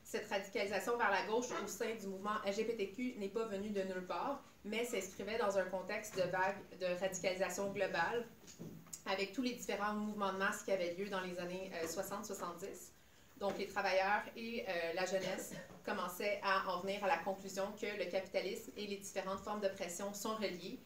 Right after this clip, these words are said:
et que pour, euh, lutter contre l'oppression, il faut lutter contre le capitalisme. Donc, euh, et, euh, comme j'ai dit, il y a certains dirigeants du G L F qui en étaient arrivés à ces mêmes conclusions-là. Mais, euh, malheureusement,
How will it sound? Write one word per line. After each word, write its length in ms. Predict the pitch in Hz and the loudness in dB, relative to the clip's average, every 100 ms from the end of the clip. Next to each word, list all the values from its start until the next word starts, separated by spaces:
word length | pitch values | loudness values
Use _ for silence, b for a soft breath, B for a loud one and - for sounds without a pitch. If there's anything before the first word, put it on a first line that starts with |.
| B - 208 | B -12 -6
et 180 | 214 | -4
que 260 | 214 196 196 | 0 0 2
pour, 280 | 202 202 202 - | -2 -2 -2 4
euh, 200 | 185 180 | 4 6
lutter 380 | 208 214 240 240 | 2 -2 -4 -2
contre 280 | 220 220 - | -4 -6 -2
l'oppression, 460 | 190 - 165 - 226 - | -2 -2 -4 -2 -4 -6
il 60 | |
faut 180 | - 208 | -6 -8
lutter 280 | 180 - 220 | -6 -8 -8
contre 220 | 220 214 | -6 -4
le 60 | 190 | -4
capitalisme. 640 | 180 175 175 156 - - - B B B - | -4 -4 -4 -4 -6 -14 -20 B B B 0
Donc, 300 | 190 190 190 | 0 2 0
euh, 40 | 170 170 170 - - - - - - - | 0 -2 -8 -18 -20 -20 -20 -20 -16 -4
et, 280 | 196 190 185 | 2 2 2
euh, 40 | - | 0
comme 100 | 220 | -2
j'ai 100 | 208 | -2
dit, 120 | 220 | 0
il 60 | 247 | 2
y 40 | |
a 60 | - | 2
certains 320 | - - 220 | 0 -2 -2
dirigeants 440 | 220 196 190 208 | -2 -4 0 0
du 200 | 202 190 | -2 -4
G 240 | 190 185 185 | 0 2 4
L 120 | 202 | 2
F 80 | - | 0
qui 100 | 185 | -4
en 80 | 175 | -2
étaient 160 | 180 | -2
arrivés 260 | 175 185 220 | -2 -2 -2
à 60 | |
ces 120 | 208 202 | -2 -2
mêmes 200 | 202 185 | -4 -4
conclusions-là. 560 | 190 190 180 170 175 - - B B - | -6 -6 -6 -2 -2 -2 -8 B B -8
Mais, 320 | 214 233 247 196 | 0 2 4 4
euh, 200 | 185 185 | 4 4
malheureusement, 540 | 190 202 202 185 185 | 2 2 2 0 0